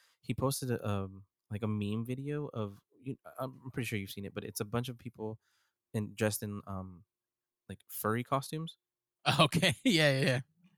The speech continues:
Speaker 1: And they come out of the van, and then they get, th-, they're, they're in a van all together, and then they come out of it, and then they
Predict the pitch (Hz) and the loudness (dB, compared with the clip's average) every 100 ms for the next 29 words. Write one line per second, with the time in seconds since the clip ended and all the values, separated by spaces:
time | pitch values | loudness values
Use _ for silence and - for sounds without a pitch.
0 | - 117 113 113 113 131 117 117 131 123 | 0 2 2 0 2 2 4 4 4 0
1 | 117 110 107 107 110 107 104 107 101 107 | -2 0 -2 -2 -2 -2 -2 -4 -2 -4
2 | - _ 107 - - 110 - 107 107 113 | -4 _ -20 -20 -6 -4 -2 -2 0 2
3 | 117 110 104 104 107 104 101 101 104 101 | 4 4 2 2 0 -2 -2 0 0 -2
4 | 98 - 101 101 104 101 - 101 98 98 | -2 -2 0 2 2 0 -4 -4 -4 -6